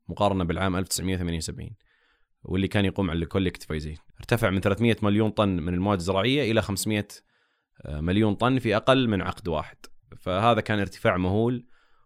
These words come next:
وكانت آثاره، آه، كبيرة على الاقتصاد الصيني. ولكن ليش الزراعة، طيب، كانت هي البذرة التطور الصيني؟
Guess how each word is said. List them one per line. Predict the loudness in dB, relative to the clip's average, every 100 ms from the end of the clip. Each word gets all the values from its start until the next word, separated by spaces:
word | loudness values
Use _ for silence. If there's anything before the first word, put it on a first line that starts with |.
| -14
وكانت | -6 4 6 4 2
آثاره، | -4 2 4 4 2 -6 -18
آه، | -12 -8 -4
كبيرة | 0 4 4
على | 4
الاقتصاد | -2 -4 -4 -2
الصيني. | -4 -4 -8 -12 _ _ _ _ _ _ _ _ _ _ _ _ 0
ولكن | 2 4
ليش | 4 4
الزراعة، | 4 6 6 6 2
طيب، | 2 2 0 -4
كانت | -2 -2 -2 -4
هي | -2 -2 -4
البذرة | -8 -8 4 4 6
التطور | 0 -4 -6 -4
الصيني؟ | -6 -8 -8 -10